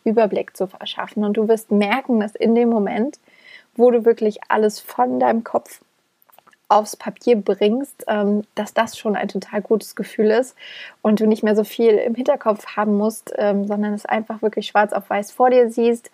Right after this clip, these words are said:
und viel besser einschätzen kannst, auch was in dem nächsten Monat ansteht und, ähm, ja, fühlst dich dann einfach klarer und sortierter. Das ist so ein bisschen,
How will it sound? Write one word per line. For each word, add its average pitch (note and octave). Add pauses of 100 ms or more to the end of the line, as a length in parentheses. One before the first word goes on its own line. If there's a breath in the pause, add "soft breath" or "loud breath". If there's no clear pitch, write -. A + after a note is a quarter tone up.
(300 loud breath)
und -
viel C4
besser A3
einschätzen -
kannst, -
auch F#3+
was G3+
in G#3
dem G3+
nächsten G3
Monat F#3+ (500 loud breath)
ansteht G#3+
und, G3
ähm, G3
ja, A#3+
fühlst -
dich A3
dann G3+
einfach G3+
klarer G#3+
und G#3+
sortierter. G3
Das -
ist G#3
so A3
ein G#3
bisschen, A#3